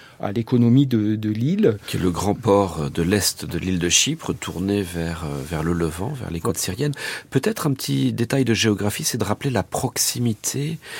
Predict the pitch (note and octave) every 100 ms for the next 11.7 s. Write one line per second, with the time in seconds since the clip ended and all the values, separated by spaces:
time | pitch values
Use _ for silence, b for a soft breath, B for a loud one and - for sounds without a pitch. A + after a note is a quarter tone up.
0 | B B G#2 G#2 G#2 G2+ - - D#3 C#3+
1 | - G2 - G#2 G#2 G#2 - - B2 A#2
2 | F#2+ F#2+ - E2+ D#2+ G#2+ G2+ - F2 F2+
3 | - A2 G#2+ F2+ - F2+ - C3 D3 A#2
4 | F2 F2 F2+ - E2 F2 F2+ - F#2+ D#2+
5 | - F2+ - F2 F2+ G2+ G2+ D#2+ E2 B
6 | B B - F2+ - G2 F#2 - G2+ G2
7 | E2+ D2+ D#2+ F#2 F#2+ E3 E3+ - B B
8 | - C#3+ C3 G#2+ A#2+ - - G2+ B2+ F3+
9 | A2+ D#2+ - B B - G2+ G#2+ - -
10 | A2 B2 A#2+ A#2 - A2+ B2+ A#2 G#2 -
11 | G#2 - - - - -